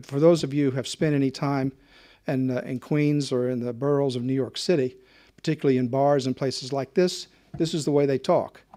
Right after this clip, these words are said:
and he's not changing. So one of my tasks is try to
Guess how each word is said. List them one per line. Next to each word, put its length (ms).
and 220
he's 180
not 140
changing. 420
So 160
one 240
of 60
my 400
tasks 600
is 180
try 440
to 440